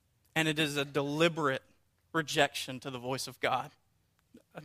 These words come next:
deliberate rejection to the voice of God. But in the midst of this chaos, in the midst of all that goes on in this book, as we continue to read,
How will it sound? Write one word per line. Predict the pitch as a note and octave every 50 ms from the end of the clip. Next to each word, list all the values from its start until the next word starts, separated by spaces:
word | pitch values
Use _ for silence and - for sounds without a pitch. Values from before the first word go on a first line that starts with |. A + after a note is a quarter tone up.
| -
deliberate | - E3 D#3+ D3+ D#3+ E3+ E3 D3 D3+ C#3 -
rejection | C#3+ C3+ C3 C#3+ C3 B2 - - C#3+ C3+
to | B2+
the | B2+ C3
voice | B2+ C3 C#3 C#3+ - -
of | C#3+ -
God. | - C3 C3 C3 B2+ C3 - _ _ - - - - _ _
But | - F#3+ F#3+ F#3+ F#3+ - - - - - -
in | F#3 F#3+
the | F#3+ F3+
midst | F3+ F3+ F#3 F#3+ F#3 - - -
of | - E3+ D3+
this | D3+ E3+ - -
chaos, | - - - D#3+ D3 D3 C#3 B2+ B2+ - - - - - - - - _ - - - - -
in | G3 G3
the | G3+ F#3+
midst | F#3+ G3 G3+ A#3 A#3 - - A3+
of | F3+ F#3
all | F3 F#3 G#3 G3
that | A3 -
goes | F3 A3 G#3 F#3+ G#3
on | G#3 G3+ G3
in | F#3+ F#3
this | F#3+ F3+ E3+ -
book, | D3 C#3+ F#3+ F#3+ F#3+ -
as | E3+ F3 D3+ E3
we | F3 F3
continue | - F#3 F3 - - G#3+ G#3+ A3 A3+ A3
to | G3+ G#3
read, | G3 F3+ F3 E3+ F3 E3+ D#3+ D#3 D#3+